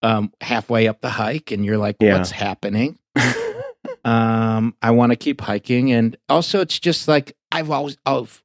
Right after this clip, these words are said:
Speaker 1: always been, like, a huge fan, uh, as a kid of wrestling and stuff.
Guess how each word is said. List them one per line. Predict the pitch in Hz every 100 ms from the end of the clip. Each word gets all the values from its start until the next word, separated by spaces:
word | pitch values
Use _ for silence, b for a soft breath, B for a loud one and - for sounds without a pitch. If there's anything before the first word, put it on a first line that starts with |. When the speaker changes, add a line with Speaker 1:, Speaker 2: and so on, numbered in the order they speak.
| _
Speaker 1:
always | 127 131 120 113 107
been, | 127 120 113
like, | 110 110
a |
huge | 107 - 120 117 113 110 -
fan, | - 113 110 107 107 -
uh, | 120 107 -
as | 113
a | 107
kid | - 117 104
of | 101 95 _ -
wrestling | 113 95 - 113 123 127 131
and | 131
stuff. | - 135 135 -